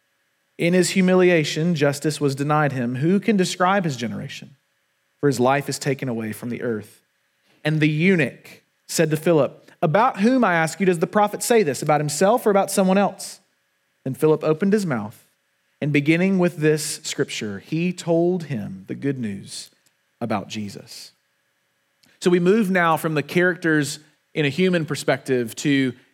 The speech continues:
the big ideas of what's going on with the Word and the Spirit. So if you're taking notes, the second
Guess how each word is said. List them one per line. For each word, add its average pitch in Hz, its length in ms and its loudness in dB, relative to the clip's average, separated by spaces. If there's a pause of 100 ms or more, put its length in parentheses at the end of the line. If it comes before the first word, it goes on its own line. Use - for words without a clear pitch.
the 143 360 0 (240)
big 185 360 4
ideas 151 640 2
of 131 100 -4
what's 139 200 -2
going 147 260 0
on 135 220 0
with 123 140 -8
the 127 60 -4
Word 151 640 0
and 143 160 -4
the 120 60 -8
Spirit. 113 560 -8
So - 80 -20
if - 120 -20
you're 156 80 0
taking 175 140 -2
notes, 165 220 0
the 143 60 -4
second 165 340 -2